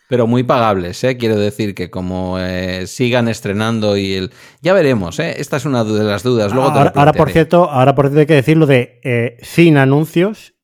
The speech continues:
Speaker 2: y en Full H D, porque esto ya es un, ya es un plus,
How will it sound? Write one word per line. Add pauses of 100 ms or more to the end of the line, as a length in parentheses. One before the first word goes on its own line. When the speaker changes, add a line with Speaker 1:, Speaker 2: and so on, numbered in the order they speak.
(240)
Speaker 2:
y
en
Full
H
D,
porque
esto
ya
es
un,
ya
es
un
plus,